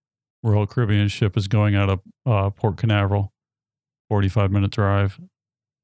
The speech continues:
So yeah, a lot of, a lot of different cruising options, beach options, Vero Beach, like Sharpie was talking about, or head over to Sarasota, Tampa on the other side.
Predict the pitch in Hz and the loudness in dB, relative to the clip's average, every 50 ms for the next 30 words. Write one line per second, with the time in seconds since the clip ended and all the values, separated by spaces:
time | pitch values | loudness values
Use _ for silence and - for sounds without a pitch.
0 | _ _ _ - 143 123 117 110 107 - 175 170 151 127 117 127 127 127 117 113 | _ _ _ -4 -2 0 0 0 -2 -2 -2 -2 -2 0 0 0 0 -2 -4 -6
1 | 123 - _ 143 131 127 131 131 123 113 - 123 104 120 120 120 - _ - - | -8 -10 _ -2 -2 0 0 0 -2 -2 -2 -2 0 0 -2 -2 -4 _ -8 -6
2 | - 135 131 120 113 123 120 113 110 117 117 117 - - - 120 110 110 107 104 | -4 -2 0 0 0 0 0 0 0 0 -2 -2 -2 -2 0 0 2 0 0 -2
3 | - - - 120 120 120 110 - - - 110 110 110 107 - - 120 113 110 107 | -4 -6 -2 -2 0 0 -2 -2 -4 -2 0 0 -2 -2 -2 -2 0 0 0 0
4 | 101 101 120 120 117 113 110 104 101 113 113 110 107 - - - - - - _ | 0 0 0 0 0 0 -2 -2 -2 0 0 0 -2 -4 -8 -12 -14 -14 -18 _
5 | _ _ - 113 95 - _ - 113 104 - - 117 110 104 - 117 107 98 - | _ _ -6 -6 -6 -6 _ -4 -4 -4 -2 0 0 0 0 0 0 -2 -2 0
6 | - 113 107 - 120 110 101 104 107 104 104 101 - _ _ _ _ _ _ _ | 0 0 0 0 0 0 2 2 2 2 0 -2 -4 _ _ _ _ _ _ _
7 | _ _ _ _ _ _ _ _ _ _ _ _ _ - 113 104 95 90 113 110 | _ _ _ _ _ _ _ _ _ _ _ _ _ -4 -2 0 0 0 0 0
8 | 107 107 104 101 104 101 101 101 98 98 95 98 - - _ _ _ _ _ _ | 0 0 0 0 0 0 0 0 0 0 -2 -4 -8 -14 _ _ _ _ _ _
9 | _ _ _ _ _ _ - - 131 110 107 107 - - 117 107 101 101 95 - | _ _ _ _ _ _ -6 -4 -2 0 0 -2 -2 -2 -2 0 0 0 -2 0
10 | - 113 107 101 - 110 104 104 101 104 107 107 110 107 - 107 101 104 | 0 0 0 0 0 -2 -2 0 0 0 0 0 0 -2 -2 -2 -2 -2